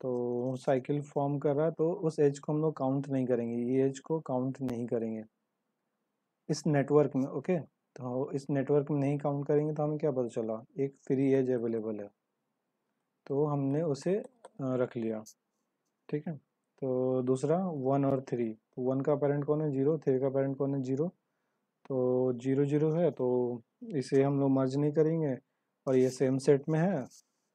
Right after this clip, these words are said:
तो मीन्स सेम नेटवर्क में है, तो ये एज को हम लोग रिमूव कर देंगे। तो रिमूव करके यहाँ ऐड हम लोगों ने रख लिया, तो दो फ्री एज हमारे पास है,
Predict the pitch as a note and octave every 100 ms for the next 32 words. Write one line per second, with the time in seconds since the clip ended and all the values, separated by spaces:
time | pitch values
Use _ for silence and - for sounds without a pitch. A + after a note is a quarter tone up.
0 | _ _ - C3 B2+ C3 D3 D3+ - D3
1 | C#3+ C3+ C#3 C#3+ D3+ D#3 D#3+ B2 C3 B2
2 | B2 C#3+ E3+ G#3+ - D3 C#3 - - D3+
3 | D3 F3 G#3 - _ _ - A3+ C3 C#3
4 | C#3 B2+ B2+ A#2 A#2 A2+ A2+ _ _ _
5 | _ - C3 C3 C3+ C3+ C#3+ C3+ F#3+ A3+
6 | G3+ - - D3+ C3+ C#3 B2 B2+ E3 B2+
7 | B2+ C3 C3+ D3 C3+ C3 A#2+ A#2 A#2+ C3
8 | C#3+ C#3+ C3+ C3 C3 B2 B2+ A#2+ A#2 A#2
9 | A2+ A2+